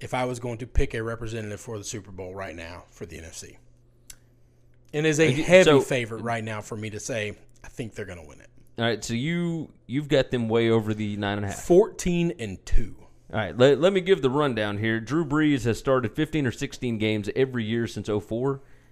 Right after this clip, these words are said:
Speaker 2: He needs only one thousand four hundred ninety-six yards to pass Peyton Manning. He should do that
Speaker 1: Quick.
Speaker 2: it,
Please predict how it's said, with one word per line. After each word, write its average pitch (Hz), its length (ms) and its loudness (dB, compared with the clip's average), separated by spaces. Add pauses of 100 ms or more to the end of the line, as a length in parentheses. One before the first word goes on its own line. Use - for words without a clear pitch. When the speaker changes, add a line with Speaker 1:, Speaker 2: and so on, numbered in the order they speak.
(120)
Speaker 2:
He 135 180 2
needs 147 300 2
only 135 360 4
one 151 240 -2
thousand 139 440 2
four 143 240 -2
hundred 120 300 -2
ninety-six 117 580 -4
yards 107 380 2
to - 80 -10
pass 107 240 2
Peyton 110 260 0
Manning. 107 240 0
He 117 140 -2
should 120 260 0
do 113 140 -4
that 107 420 0 (300)
Speaker 1:
Quick. - 340 -6 (100)
Speaker 2:
it, 110 220 2